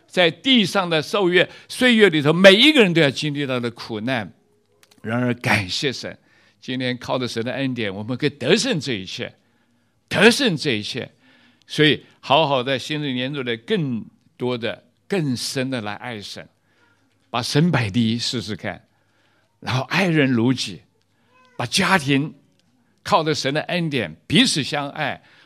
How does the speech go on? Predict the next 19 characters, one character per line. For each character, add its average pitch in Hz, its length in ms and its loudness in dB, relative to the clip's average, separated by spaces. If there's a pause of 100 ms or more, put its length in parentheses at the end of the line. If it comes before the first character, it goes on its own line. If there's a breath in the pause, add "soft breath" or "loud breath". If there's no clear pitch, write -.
我 120 120 -2
们 127 120 -2
相 135 240 2
信 127 240 0 (200 soft breath)
在 127 120 -2
新 147 260 -4
的 139 100 -2
年 113 260 -6
度， 127 260 -6
我 107 120 -6
们 107 220 -8
进 139 320 -2
入 113 360 -6 (220 soft breath)
更 113 340 -2
丰 120 380 -10
盛 110 300 -10
的 90 100 -14
地 110 240 -12
步。 143 300 -10